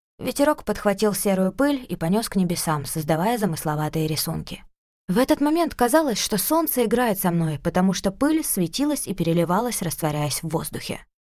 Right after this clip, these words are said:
Мне бы испугаться или испытать стыд за свои мародёрские действия, а я лишь почувствовала облегчение —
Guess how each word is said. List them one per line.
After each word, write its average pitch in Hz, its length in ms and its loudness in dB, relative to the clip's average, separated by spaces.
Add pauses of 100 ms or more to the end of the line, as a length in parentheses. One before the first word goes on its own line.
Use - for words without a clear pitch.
(220)
Мне 240 320 4
бы 269 140 4
испугаться 254 580 2
или 233 360 4
испытать 240 420 0
стыд 269 320 2
за 214 100 -2
свои 220 220 2
мародёрские 214 640 2
действия, 190 640 2 (160)
а 131 160 0
я 247 160 4
лишь 254 160 0
почувствовала 240 680 2
облегчение — 233 720 2